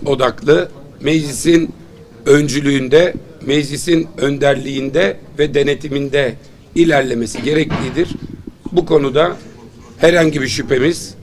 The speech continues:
herhangi bir farklı düşüncemiz yok. Bundan sonraki süreçte atılacak tüm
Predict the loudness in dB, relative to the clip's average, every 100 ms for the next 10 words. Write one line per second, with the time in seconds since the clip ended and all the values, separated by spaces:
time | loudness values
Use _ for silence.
0 | -2 0 0 0 -2 -4 -4 -8 -18 -20
1 | -20 -20 -20 -20 -20 -20 0 2 2 0
2 | -2 -4 -2 0 0 0 0 -2 -8 -20
3 | -20 -20 -20 -20 -20 -20 -20 -20 -20 -18
4 | 0 2 4 4 4 4 4 2 2 4
5 | 4 2 -2 0 -2 -2 -2 0 0 -2
6 | -8 -20 -12 -12 -2 -2 -2